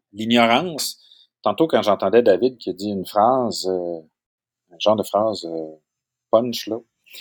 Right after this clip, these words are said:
je repensais à l'époque à Montréal, sur la rue Saint-Zotique, à peu près à la limite du quartier Rosemont et de, du plateau,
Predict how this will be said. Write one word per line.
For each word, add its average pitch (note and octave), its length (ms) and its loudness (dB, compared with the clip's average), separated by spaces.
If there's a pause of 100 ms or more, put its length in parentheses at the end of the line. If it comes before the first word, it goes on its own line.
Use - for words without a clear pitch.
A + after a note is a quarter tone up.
(500)
je G2 120 0
repensais E3 760 2
à G2+ 140 0
l'époque A#2 360 0
à G#2 60 0
Montréal, G2+ 760 -2
sur - 360 0
la G2+ 100 2
rue A#2+ 120 -2
Saint-Zotique, B2+ 800 -6 (600)
à G#2+ 60 2
peu - 120 2
près - 120 -2
à G3+ 40 4
la E3 80 6
limite A#2 260 -2
du - 100 -14
quartier - 320 -6
Rosemont G2 540 -6
et D#2+ 280 -10
de, D#2+ 220 -12 (1160)
du E2+ 100 -18
plateau, F#2 460 -4